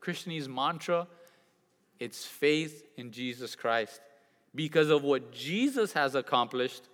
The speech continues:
and not my works, I can overcome sin. I can overcome temptation by trusting in what he, his word says, by relying upon God, not relying on my mouth,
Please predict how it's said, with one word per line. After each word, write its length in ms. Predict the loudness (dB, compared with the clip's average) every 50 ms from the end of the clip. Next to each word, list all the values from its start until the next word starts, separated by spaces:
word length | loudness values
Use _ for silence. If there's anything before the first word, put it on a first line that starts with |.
| _ -8
and 120 | -4 2 4
not 200 | 4 4 4 2
my 260 | 2 4 4 6 4
works, 420 | 4 4 4 4 4 2 -2 -12 -20 -20 -20 -20 -8 -4
I 80 | -4 -4
can 220 | -2 -2 -2 0
overcome 420 | 0 0 0 -2 -2 -4 -4 -6 -6
sin. 380 | -6 -8 -6 -6 -8 -8 -12 -14 _ _ _ _ _ _ -6 0 0
I 100 | 0 2
can 160 | 2 0 2
overcome 480 | 4 4 4 4 2 0 -2 -2 -4 -2
temptation 560 | -4 -4 -4 -2 -2 -2 -2 -2 -4 -4 -2
by 140 | 0 0 0
trusting 580 | 0 2 4 4 4 4 2 -2 -4 -4 -4 -6 -12 -20 -10 -6
in 160 | -4 -2 2
what 220 | 4 4 4 4 0
he, 420 | -6 -8 -4 -2 0 0 0 -2 -2
his 320 | 2 4 4 4 4 2 -2
word 320 | -2 0 0 0 0 -2
says, 500 | -4 -2 0 2 2 2 0 -2 -6 -12 -18 -20 -20 -20 -20 0 6
by 140 | 8 8 8
relying 920 | 8 8 6 6 6 6 6 6 8 8 8 8 6 4 2 0 0 -2
upon 480 | -2 -2 -2 -2 0 0 0 0 2 2
God, 280 | 4 6 6 4 2
not 400 | 2 2 4 4 4 2 -2 -4
relying 340 | -2 0 2 2 2 2 0
on 120 | 0 -2
my 340 | 0 2 2 4 4 2 2
mouth, 340 | 2 2 2 2 2 0